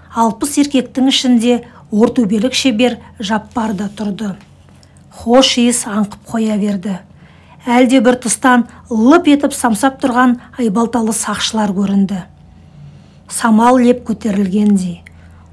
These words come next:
Ол бақ ішіндегі сансыз хауыздарда шапшып жатқан салқын судың лебіді. Жолға төселген қызыл шиыршық та жаңа ғана жаңбыр жауып өткендей су-су. Екі бетте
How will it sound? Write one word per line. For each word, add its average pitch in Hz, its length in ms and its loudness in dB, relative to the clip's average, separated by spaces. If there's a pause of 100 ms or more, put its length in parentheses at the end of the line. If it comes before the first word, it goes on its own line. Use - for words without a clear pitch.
(120)
Ол 277 380 2 (180)
бақ 254 320 0
ішіндегі 254 560 0
сансыз 240 480 -4
хауыздарда 247 680 0 (160)
шапшып 240 560 -4
жатқан 247 480 -2 (100)
салқын 220 560 -4
судың 220 460 0
лебіді. 208 480 -4 (720)
Жолға 240 480 2
төселген 262 480 0
қызыл 247 320 0
шиыршық 220 640 -2
та 240 140 0 (420)
жаңа 247 320 2
ғана 285 240 2
жаңбыр 233 400 2
жауып 240 460 2
өткендей 240 580 0 (180)
су-су. 226 920 -2 (800)
Екі 220 340 0
бетте 240 480 -2